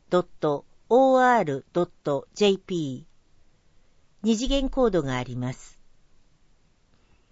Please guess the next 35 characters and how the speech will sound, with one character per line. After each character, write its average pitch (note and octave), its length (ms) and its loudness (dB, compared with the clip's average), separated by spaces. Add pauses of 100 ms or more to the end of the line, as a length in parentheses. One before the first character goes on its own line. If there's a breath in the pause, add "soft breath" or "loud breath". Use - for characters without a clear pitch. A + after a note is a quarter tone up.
(160)
二、 A3+ 260 4 (640)
チ - 140 -10
ケ D#4 120 2
ッ - 20 -2
ト A#3 180 -2
取 A3 320 0
扱 B3 360 0
施 B3 80 -2
設 A3+ 420 -4
へ C#3+ 200 -2
電 A#3+ 240 4
話 A#3 140 2
予 G#3 160 2
約。 D3 420 -6 (1080)
後 C#4+ 260 0
で A3 120 -2
お F3 100 0
知 - 140 -6
ら F3 100 -2
せ E3+ 160 -8
す - 140 -12
る D3 160 -4
チ - 160 -14
ケ D4 100 -2
ッ D4 40 -4
ト - 180 -6
取 F3+ 300 -2
扱 G#3+ 360 -2
い F#3+ 60 -2
の F#3+ 100 0
あ F3+ 80 4
る C#3+ 120 -4
施 - 120 -16
設 C3+ 300 -8
へ。 A#2+ 200 -12